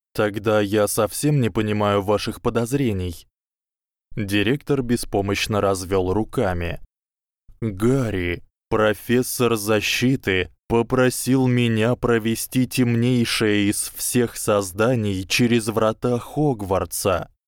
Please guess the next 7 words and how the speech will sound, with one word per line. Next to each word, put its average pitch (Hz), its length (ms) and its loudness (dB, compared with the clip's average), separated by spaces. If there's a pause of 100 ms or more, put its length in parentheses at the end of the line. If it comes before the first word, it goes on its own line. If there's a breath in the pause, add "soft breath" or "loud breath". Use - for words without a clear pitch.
(160)
Я 98 320 0
просто 113 600 0
обязан 107 680 0
быть 107 260 -2
подозрительным". 101 1160 -2 (480)
Директор 107 680 0
вздохнул. 107 800 -4